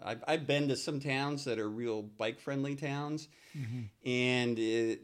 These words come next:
Speaker 1: it was a little annoying with the amount of people, especially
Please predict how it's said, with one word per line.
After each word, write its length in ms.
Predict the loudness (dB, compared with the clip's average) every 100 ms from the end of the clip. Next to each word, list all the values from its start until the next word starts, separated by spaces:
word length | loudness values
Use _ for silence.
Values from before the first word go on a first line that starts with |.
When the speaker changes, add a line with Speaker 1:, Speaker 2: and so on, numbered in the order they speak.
| -6
Speaker 1:
it 220 | -4 -2
was 140 | -2 -2
a 40 |
little 260 | 0 2 2
annoying 520 | 0 -2 -2 -4 -4
with 160 | -6 -6
the 80 |
amount 320 | -8 -6 -6 -8
of 140 | -10
people, 580 | -12 -12 -10 -10 -6 -6
especially 640 | -8 -8 -8 -8 -10 -10